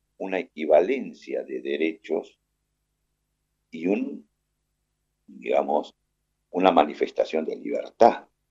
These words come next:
El paradigma de la libertad es eso. Del mismo modo, yo no me puedo, si yo me estoy dando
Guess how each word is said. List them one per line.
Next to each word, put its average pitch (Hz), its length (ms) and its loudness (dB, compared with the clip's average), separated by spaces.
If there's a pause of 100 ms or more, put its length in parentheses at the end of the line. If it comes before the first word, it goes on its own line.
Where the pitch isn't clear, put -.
(640)
El - 140 -16
paradigma 117 680 2
de 117 120 -8
la - 100 0
libertad - 800 4
es - 160 -8
eso. - 420 -4 (2000)
Del 78 140 8
mismo 78 260 4
modo, 104 280 6
yo - 180 2
no 76 140 -4
me 65 260 -10
puedo, 165 480 4 (640)
si - 160 -12
yo 143 100 8
me 147 120 2
estoy 107 240 2
dando 92 560 4